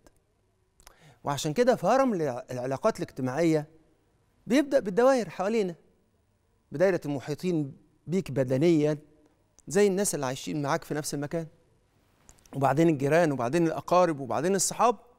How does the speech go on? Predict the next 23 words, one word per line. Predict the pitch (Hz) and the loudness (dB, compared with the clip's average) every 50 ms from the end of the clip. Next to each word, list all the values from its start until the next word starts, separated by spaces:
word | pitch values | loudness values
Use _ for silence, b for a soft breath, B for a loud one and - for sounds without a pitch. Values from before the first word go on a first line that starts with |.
| _ _ _ _ _ _ _ _ _ _ | _ _ _ _ _ _ _ _ _ _
وبعدين | - - 139 147 156 170 165 | -4 -2 -2 0 0 -2 -2
يجي | 165 151 147 | -2 -2 -4
الأصدقاء. | 135 - 113 113 104 117 - - - - - _ _ _ _ _ _ _ _ _ _ _ _ _ _ _ _ _ _ _ _ _ _ _ b b b b b b b b b b b b b - | -4 -4 -8 -10 -10 -12 -8 -8 -8 -8 -10 _ _ _ _ _ _ _ _ _ _ _ _ _ _ _ _ _ _ _ _ _ _ _ b b b b b b b b b b b b b 2
وهم | 156 214 269 302 277 | 2 4 4 4 2
صحيح | - 226 240 311 320 233 - - - - - _ | 0 0 -2 -2 -2 -4 -8 -14 -20 -20 -20 _
في | - - 185 | -12 -6 -2
دايرة | 175 202 254 302 277 | 4 4 4 4 4
معينة، | 240 208 175 175 208 233 269 302 302 - - _ _ | 0 -2 -2 -4 -2 -2 -2 -2 -4 -6 -12 _ _
لكن | 143 165 175 - 185 170 180 - | -8 -8 -6 -6 -6 -8 -8 -8
الصداقة | 175 151 - - 185 190 214 240 233 - 196 | -6 -4 -4 -4 -2 0 0 -2 0 0 -4
دي | 165 202 233 226 | -2 -2 -6 -6
بتيجي | 165 - - 226 240 202 208 | -6 -8 -8 -6 -4 -4 -4
في | - 196 | -4 -6
قمة | 190 - - 269 294 311 320 311 302 294 302 294 - - _ - _ _ _ _ _ - | -8 0 2 2 2 2 0 -2 -2 0 -2 -2 -4 -10 _ -20 _ _ _ _ _ -8
الهرم، | 151 156 147 147 196 196 160 127 117 120 _ _ _ _ _ _ _ _ _ _ _ _ _ _ _ - | -6 -4 0 2 2 2 2 2 -2 -10 _ _ _ _ _ _ _ _ _ _ _ _ _ _ _ -8
وعشان | - 135 127 - 156 | -8 -6 -4 -4 0
كده | - 208 185 | 0 0 0
الصداقة | 170 - - 170 175 190 - 156 | 0 -2 -2 0 -2 -2 -4 -4
بتكون | - - - 185 185 | -8 -8 -8 -8 -8
قليلة، | 143 143 131 131 123 127 135 123 107 - _ _ _ _ _ _ _ _ _ _ _ _ _ _ _ _ _ _ - | -6 -6 -6 -4 -2 -2 -2 -4 -4 -8 _ _ _ _ _ _ _ _ _ _ _ _ _ _ _ _ _ _ -10
الأصدقاء | - - - - 123 110 - - 165 196 185 | -8 -6 -6 -4 -6 -6 -6 0 2 2 2
بيبقوا | 151 147 131 - 131 127 | 2 -2 -8 -8 -10 -12
قليلين، | 131 123 120 123 127 127 143 160 147 120 110 | -10 -8 -6 -6 -4 -2 -2 -2 -2 -2 -4